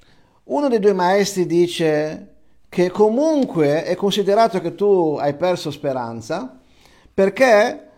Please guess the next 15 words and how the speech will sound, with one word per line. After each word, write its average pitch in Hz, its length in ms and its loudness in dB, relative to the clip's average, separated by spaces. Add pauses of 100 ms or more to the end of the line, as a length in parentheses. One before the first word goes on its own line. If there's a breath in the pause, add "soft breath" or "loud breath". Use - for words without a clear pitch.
(140 soft breath)
anche 320 320 -4
se 269 120 -2
non 220 140 -2
lo 196 80 2
sai, 147 760 0
ma 185 280 -10
il 226 140 -6
momento 262 420 -2
che 220 160 2
lo, 196 340 -2 (600)
il 190 100 -6
momento 240 340 -4
che 208 120 -6
ti 208 80 -4
accorgerai, 196 640 0